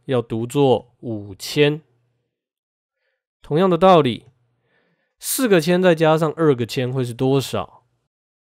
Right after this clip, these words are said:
我先画出四个千出来，然后还要再增加二个，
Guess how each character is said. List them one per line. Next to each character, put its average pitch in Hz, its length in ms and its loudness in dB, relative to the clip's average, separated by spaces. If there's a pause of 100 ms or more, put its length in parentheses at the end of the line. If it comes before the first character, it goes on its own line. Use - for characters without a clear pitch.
(300)
我 110 160 -10
先 143 180 -4
画 143 240 2
出 135 160 -4
四 - 260 -6
个 117 140 -4
千 117 240 -8
出 113 220 -8
来， 95 280 -10 (840)
然 117 220 -8
后 175 360 4
还 - 220 -6
要 143 160 2
再 139 220 -2
增 139 340 -6
加 135 220 0 (100)
二 160 220 2
个， 117 360 -8